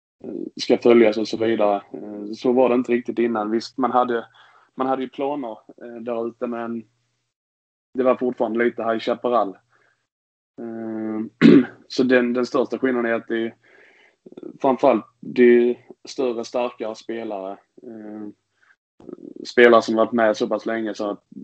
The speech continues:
de vet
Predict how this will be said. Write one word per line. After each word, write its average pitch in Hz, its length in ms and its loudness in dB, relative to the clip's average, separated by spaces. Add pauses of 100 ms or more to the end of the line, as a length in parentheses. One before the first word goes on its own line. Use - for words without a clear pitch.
(1300)
de 110 420 -4 (760)
vet 120 480 -2